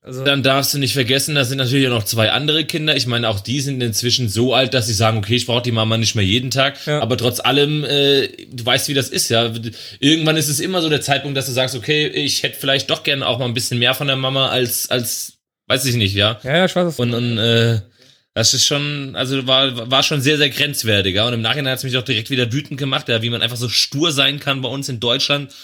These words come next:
Speaker 2: und sagt, nee, sorry, aber Bürokratie ist Bürokratie und Regeln sind Regeln und da, äh, lassen wir nicht mit uns reden, ne? Ja.
Speaker 1: Ja, absolut. Das ist, äh, typisch deutsch halt, ne?
Speaker 2: Glaub ich.
Speaker 1: Ja,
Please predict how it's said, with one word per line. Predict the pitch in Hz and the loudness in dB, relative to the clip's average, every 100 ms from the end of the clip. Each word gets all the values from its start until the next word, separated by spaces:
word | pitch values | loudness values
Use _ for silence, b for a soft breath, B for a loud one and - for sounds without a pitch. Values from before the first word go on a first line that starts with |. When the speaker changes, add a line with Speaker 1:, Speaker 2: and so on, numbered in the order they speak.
| B B - | B B -6
Speaker 2:
und | 113 | 0
sagt, | 131 127 | 0 0
nee, | 131 139 | 0 0
sorry, | 151 151 143 151 | 2 0 2 2
aber | 131 131 127 - | 4 4 2 0
Bürokratie | 135 131 127 120 143 | -2 0 0 -2 -4
ist | 143 | -2
Bürokratie | 135 131 127 147 | 0 0 0 -2
und | 123 | 2
Regeln | 120 139 | 2 2
sind | 131 120 | 0 0
Regeln | 131 147 | 2 0
und | 131 123 127 | -4 -2 2
da, | 120 123 | 4 2
äh, | 127 123 | 2 0
lassen | 117 120 135 | 0 -2 -2
wir | |
nicht | 127 135 | -4 -6
mit | |
uns | 123 104 | -6 -2
reden, | 107 101 | -2 -2
ne? | 82 78 - _ _ _ - | -6 -12 -18 _ _ _ -8
Ja. | 92 | -6
Speaker 1:
Ja, | 135 _ _ | -6 _ _
absolut. | 127 127 139 143 139 | -14 -8 -6 -6 -4
Das | 135 127 | -6 -6
ist, | 127 139 | -6 -6
äh, | 131 | -8
typisch | 123 160 151 | -6 -8 -8
deutsch | 160 147 143 | -8 -8 -8
halt, | 135 151 | -10 -10
ne? | 156 B B B B B B B B B B | -14 B B B B B B B B B B
Speaker 2:
Glaub | - 185 180 | -6 0 4
ich. | |
Speaker 1:
Ja, | 190 | 4